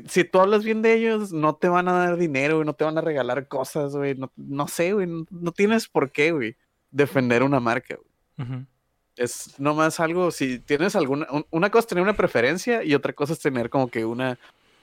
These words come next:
Speaker 1: un apego religioso, ¿no? A una marca, porque si hay raza de que no, es que sí, este, Apple saca algo nuevo, ahí voy, y me voy a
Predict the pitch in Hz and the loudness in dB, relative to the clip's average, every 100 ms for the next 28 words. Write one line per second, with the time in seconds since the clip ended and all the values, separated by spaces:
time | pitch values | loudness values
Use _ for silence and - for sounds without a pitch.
0 | _ 127 135 139 151 143 151 143 135 135 | _ -2 0 0 2 4 6 6 4 4
1 | 131 - 143 123 139 135 147 127 117 127 | 2 2 2 2 -2 -4 -4 -6 -4 -4
2 | 117 113 - 101 110 117 - 110 113 110 | -4 -6 -8 -12 -8 -8 -2 -2 -2 -4
3 | 117 110 98 95 - _ _ _ 101 - | -6 -8 -12 -16 -20 _ _ _ -18 -14
4 | - - 104 - _ - - _ _ - | -12 -12 -12 -16 _ -18 -18 _ _ -8
5 | 101 - - 92 110 - 147 131 117 123 | -8 -8 -6 -4 -4 0 2 2 -2 -4
6 | 117 135 135 123 131 123 143 151 120 120 | -4 -2 -2 0 0 2 2 2 2 2
7 | 110 104 - _ _ - 113 110 101 107 | -2 -8 -14 _ _ -16 -14 -12 -12 -12
8 | 110 107 117 | -10 -6 -8